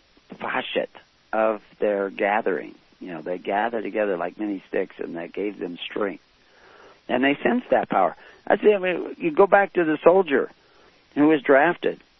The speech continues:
and they're marching in cadence. You got a hundred soldiers marching in cadence, and the, there's somebody singing, and they're all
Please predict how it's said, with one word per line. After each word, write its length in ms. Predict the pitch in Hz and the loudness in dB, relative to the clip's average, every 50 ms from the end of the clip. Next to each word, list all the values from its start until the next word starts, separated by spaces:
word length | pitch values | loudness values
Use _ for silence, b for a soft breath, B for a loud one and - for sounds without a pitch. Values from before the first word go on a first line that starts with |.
| _ _ _ _ - | _ _ _ _ -6
and 200 | 120 127 131 127 | -2 0 2 4
they're 180 | 127 123 117 | 4 4 2
marching 520 | 107 110 113 123 143 151 - - 156 139 135 | 2 2 4 4 4 2 2 0 0 0 0
in 140 | 127 117 107 | -2 -4 -4
cadence. 460 | - - 127 123 131 110 95 76 - - | -2 0 0 0 0 -2 -4 -6 -6 -8
You 100 | 104 98 | -2 0
got 200 | 113 113 110 98 | 2 2 2 0
a 40 | |
hundred 420 | 95 - 120 131 143 147 147 135 - - | 0 -2 -2 0 0 0 -2 -4 -2 0
soldiers 500 | 135 127 123 127 123 113 107 98 90 87 - | 4 4 4 4 2 0 -4 -6 -6 -6 -4
marching 520 | - 101 110 117 120 - - 123 120 113 | -2 0 0 0 -2 -4 -6 -6 -4 -4
in 140 | 107 104 95 | -6 -6 -4
cadence, 480 | - 107 107 113 107 95 82 64 - - | -4 -2 -2 0 -2 -4 -6 -8 -10 -8
and 260 | - - 95 90 90 92 | -6 -6 -6 -4 -6 -6
the, 140 | 95 95 B B B B B B B B - | -6 -8 B B B B B B B B -6
there's 140 | 107 107 - | -6 -2 2
somebody 380 | - 120 123 123 120 117 110 - - - | 2 4 4 4 0 -2 -4 -6 -2 -2
singing, 400 | 120 127 131 120 113 104 98 92 | 0 0 0 0 -2 -2 -2 -2
and 120 | 92 92 | -4 -4
they're 200 | 95 95 101 110 | 0 2 4 4
all 180 | 120 127 127 | 6 6 4